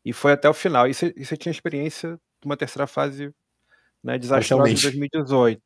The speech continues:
Speaker 2: Eu,
Speaker 1: Como é
Speaker 2: é
Speaker 1: que
Speaker 2: uma coisa
Speaker 1: foi
Speaker 2: que a gente não
Speaker 1: isso?
Speaker 2: entrou aqui, que em dois mil e dezoito eu passei, eu esperava passar, eu confesso, mas eu também não fiquei surpreso se não passasse no T P S, né? Eu esperava passar porque eu tinha ido, chegado muito perto em dois mil e dezessete.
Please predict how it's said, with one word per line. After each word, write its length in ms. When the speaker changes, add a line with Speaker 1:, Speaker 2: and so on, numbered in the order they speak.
Speaker 2:
Eu, 200
Speaker 1:
Como 180
é 40
Speaker 2:
é 40
Speaker 1:
que 40
Speaker 2:
uma 40
coisa 140
Speaker 1:
foi 20
Speaker 2:
que 60
a 40
gente 100
não 100
Speaker 1:
isso? 0
Speaker 2:
entrou 260
aqui, 280
que 440
em 100
dois 160
mil 100
e 40
dezoito 920
eu 160
passei, 640
eu 600
esperava 360
passar, 420
eu 120
confesso, 300
mas 100
eu 40
também 140
não 80
fiquei 160
surpreso 260
se 60
não 80
passasse 400
no 60
T 80
P 100
S, 240
né? 60
Eu 40
esperava 320
passar 240
porque 180
eu 160
tinha 200
ido, 420
chegado 260
muito 160
perto 140
em 40
dois 100
mil 80
e 40
dezessete. 480